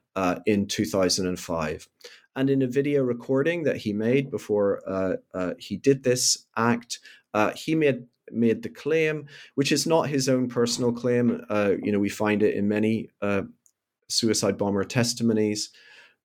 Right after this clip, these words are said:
that "we love death as you love life." You know, that was his, his promise or threat to, uh, to civil society, to, to the Commonwealth. "We love death just like you love life." And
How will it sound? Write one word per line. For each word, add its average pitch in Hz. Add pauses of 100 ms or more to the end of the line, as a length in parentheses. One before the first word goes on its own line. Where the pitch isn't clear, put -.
that -
"we 135
love 120
death 104 (680)
as 101
you 98
love 87
life." 69 (180)
You 92
know, 85
that 95
was 90
his, 87
his 87
promise 90
or 85
threat -
to, 80 (180)
uh, 80 (300)
to 80
civil -
society, 80
to, 76
to 76
the -
Commonwealth. 78
"We 104
love 92
death 76 (340)
just 85
like 80
you 82
love 76
life." 85 (880)
And 185